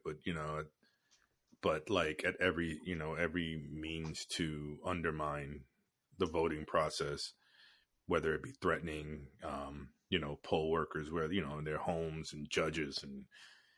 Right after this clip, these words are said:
it's just like, that is, you know, you may see yourself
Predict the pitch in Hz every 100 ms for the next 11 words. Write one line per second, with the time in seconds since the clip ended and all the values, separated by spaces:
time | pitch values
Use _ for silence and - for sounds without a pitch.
0 | _ 101 - - 110 - 90 - 98 107
1 | 87 80 76 76 - - _ 92 82 78
2 | 78 78 - - _ - - _ _ 98
3 | 107 113 101 - 107 98 85 87